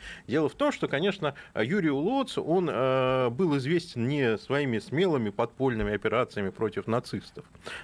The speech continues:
да, э, во время нацистской оккупации. Он был известен то-, тем, что он с ними сотрудничал.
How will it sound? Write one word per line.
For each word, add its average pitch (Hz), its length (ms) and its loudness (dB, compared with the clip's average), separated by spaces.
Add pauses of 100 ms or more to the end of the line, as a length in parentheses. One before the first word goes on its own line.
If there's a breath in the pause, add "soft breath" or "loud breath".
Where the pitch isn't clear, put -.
(100)
да, 151 360 0 (240 loud breath)
э, 98 380 0
во 101 140 2
время 110 220 0
нацистской 110 440 -4
оккупации. - 560 -4 (260 loud breath)
Он 247 140 0
был 196 140 2
известен 180 340 -2
то-, 170 200 0
тем, 214 220 -2
что - 160 -4
он 170 100 0
с - 80 -14
ними 160 220 0
сотрудничал. 143 720 -4